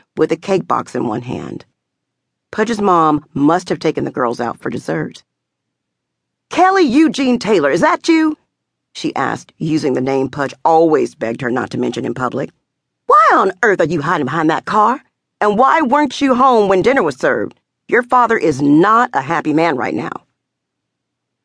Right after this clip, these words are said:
"But, Mom," Pudge tried to get a word in edgewise. "Don't but Mom me, mister.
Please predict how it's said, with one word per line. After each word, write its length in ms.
"But, 160
Mom," 560
Pudge 320
tried 260
to 60
get 140
a 60
word 280
in 200
edgewise. 720
"Don't 260
but 220
Mom 340
me, 220
mister. 480